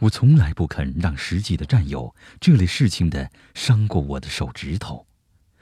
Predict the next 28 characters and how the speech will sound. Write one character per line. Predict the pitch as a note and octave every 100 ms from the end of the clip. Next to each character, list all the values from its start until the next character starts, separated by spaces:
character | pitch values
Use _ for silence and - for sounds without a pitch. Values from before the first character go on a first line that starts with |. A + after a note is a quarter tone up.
| _
几 | - C3
乎 | - C3+
以 | F2
实 | - A2
际 | D#3+ E3+
的 | F#2+ C#2+ - - -
占 | G#2+ D2
有 | C#2
田 | - - D#2
园 | B2+ E2+
那 | C3 D2
一 | C#2+
次， | - - - _ _ _ _ _ _ _
是 | - F2
我 | C2
购 | - C2+
置 | C2 D#2+ B1+ - -
霍 | - G#2
勒 | F#2+
威 | C#3+ G3
尔 | A2 C2 - -
那 | D2+
个 | -
地 | - E2
方 | C#2 D2+
的 | C#2
时 | - -
候， | - -